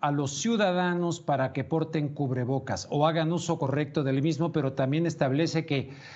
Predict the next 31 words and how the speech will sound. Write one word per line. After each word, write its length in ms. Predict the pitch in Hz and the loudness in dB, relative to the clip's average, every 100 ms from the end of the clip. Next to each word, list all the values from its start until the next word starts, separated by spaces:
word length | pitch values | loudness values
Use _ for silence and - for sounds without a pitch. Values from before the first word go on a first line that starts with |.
| - | 0
aquellas 460 | 151 175 202 220 - | 2 4 2 0 2
personas 600 | 196 160 208 202 185 - | 0 2 2 2 2 0
que 140 | 165 | 0
no 160 | 160 180 | 2 2
acaten 540 | 180 180 180 180 165 | 2 0 2 2 2
el 160 | 226 190 | 2 0
exhorto 800 | - - 180 175 175 170 170 165 - - - | -2 2 2 2 0 0 0 -4 -16 -20 -18
serán 440 | - - 165 175 196 | -12 0 4 4 4
acreedoras 920 | 185 170 160 185 190 170 165 - - - - | 0 2 2 4 4 2 0 -8 -16 -20 -8
a 120 | - | 0
una 220 | 151 175 190 | 2 4 4
multa 580 | 233 247 165 117 87 - _ - - | 4 4 2 -2 -4 -16 _ -20 0
consistente 720 | - 226 233 202 - 214 214 214 | 2 4 4 2 2 0 2 2
en 80 | |
el 120 | 196 170 | 2 2
cumplimiento 840 | 170 156 156 165 185 185 - 185 | 0 2 2 2 2 2 2 0
de 220 | 180 156 | 2 0
cinco 460 | 135 - 190 190 180 | 0 2 2 4 4
horas, 320 | 180 180 180 - | 6 4 2 -2
en 140 | 151 | -2
este 200 | 165 190 | 0 0
caso 360 | 165 160 - 160 | 2 2 2 0
es 120 | - | 2
una 200 | 165 156 | 2 2
sanción, 500 | 147 131 131 127 101 - - - | 0 0 0 -2 -2 -10 -16 -4
de 140 | 143 156 | 0 2
cinco 400 | 147 226 - 214 | 4 2 4 4
horas 220 | 214 170 | 4 4
de 100 | 170 | 2
trabajo 480 | 160 160 185 185 185 | 4 4 4 2 0
comunitario 840 | 156 143 131 - 180 170 160 165 | 0 0 0 2 2 4 2 0